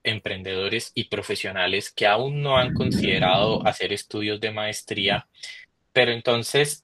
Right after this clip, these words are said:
quisiera que, eh, tu respuesta la enlazaras también con el hecho de qué habilidades se necesitan para poder,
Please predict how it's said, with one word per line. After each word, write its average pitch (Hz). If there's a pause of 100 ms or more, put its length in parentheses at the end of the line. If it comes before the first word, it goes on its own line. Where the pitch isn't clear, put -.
(140)
quisiera 127
que, 139
eh, 104
tu 107
respuesta 107
la 123
enlazaras 107
también 98
con 123
el 104
hecho 98
de 120
qué -
habilidades 135
se 123
necesitan 104
para 90
poder, 92